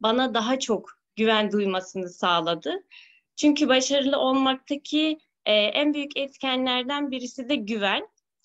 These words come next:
Önce kendine güvenmeli, sonra etrafındaki insanların,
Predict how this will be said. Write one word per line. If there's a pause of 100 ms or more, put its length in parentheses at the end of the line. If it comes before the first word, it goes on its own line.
Önce
kendine
güvenmeli,
sonra
etrafındaki
insanların,